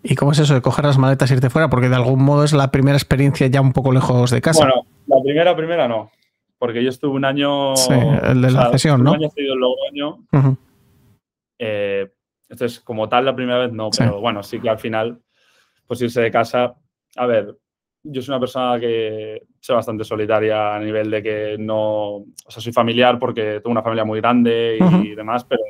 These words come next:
Speaker 2: no tengo ese anhelo de estar con ellos todos los días o de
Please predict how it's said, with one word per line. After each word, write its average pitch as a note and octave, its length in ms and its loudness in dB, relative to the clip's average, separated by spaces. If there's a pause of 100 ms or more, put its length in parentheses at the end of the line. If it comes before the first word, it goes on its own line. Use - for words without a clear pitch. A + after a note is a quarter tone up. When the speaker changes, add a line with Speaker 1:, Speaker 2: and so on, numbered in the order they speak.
(140)
Speaker 2:
no G#2+ 360 -6 (840)
tengo A2+ 180 -8
ese A2 180 -6
anhelo G#2 380 -2
de G2+ 320 -4
estar G2+ 320 -10
con G#2+ 140 -10
ellos G#2 240 -8
todos G#2+ 160 -2
los G2+ 160 -4
días A#2+ 440 4
o A2 80 -2
de G2+ 520 -8